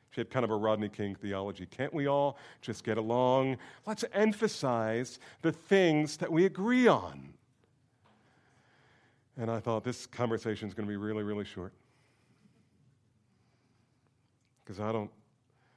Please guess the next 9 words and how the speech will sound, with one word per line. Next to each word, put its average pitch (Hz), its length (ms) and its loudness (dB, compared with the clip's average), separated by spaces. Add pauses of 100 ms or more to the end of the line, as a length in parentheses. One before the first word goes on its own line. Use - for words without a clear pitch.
(280)
I 120 40 -14
don't 110 140 -8
agree 110 420 -4
on 107 220 -6
much 107 580 -6
relative 101 480 -8 (400)
to - 80 -8
this 101 180 -6
conversation. 82 680 -14